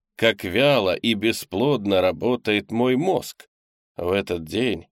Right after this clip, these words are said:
хозяйка принесла мне какой-то счёт и попросила просмотреть его. "Кажется, этот счёт неверен", — сказала она. "Он не сходится с книгами". Но она не могла найти ошибку. Я принялся подсчитывать.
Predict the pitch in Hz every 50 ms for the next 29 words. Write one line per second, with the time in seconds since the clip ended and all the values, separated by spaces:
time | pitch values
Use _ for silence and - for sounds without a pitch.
0 | _ _ - - 104 117 117 185 196 185 151 - 139 104 - 127 127 123 123 117
1 | 107 - 127 147 147 135 123 123 120 101 113 110 107 - 151 151 147 - 135 131
2 | 117 - - - 160 135 98 85 - _ - 107 101 101 113 104 - 98 98 95
3 | 92 - - - 185 185 175 147 113 95 - _ - 147 156 147 - 160 185 185
4 | 151 - 107 92 92 90 82 - - 82 82 76 65 50 - - _ _ _ _
5 | _ _ _ _ _ _ - 98 101 95 87 - - 98 95 - 101 95 - -
6 | - 120 120 - - 123 147 160 175 214 190 131 90 82 71 - - - - -
7 | - 95 90 87 90 85 87 87 90 87 87 80 73 - - _ _ _ _ _
8 | - 165 180 180 196 208 - - - 208 190 139 131 123 - - 151 147 - -
9 | - 139 135 113 90 73 76 - - - - _ _ _ _ - 90 95 95 95
10 | 95 117 170 202 202 180 131 110 95 92 113 147 143 120 95 92 - - 113 120
11 | 113 - - - - _ - - - - _ _ _ _ _ _ _ _ _ _
12 | - - 104 165 - - 160 160 147 131 120 110 - - 165 156 147 170 - -
13 | - - - 104 101 98 95 - 98 95 92 87 - -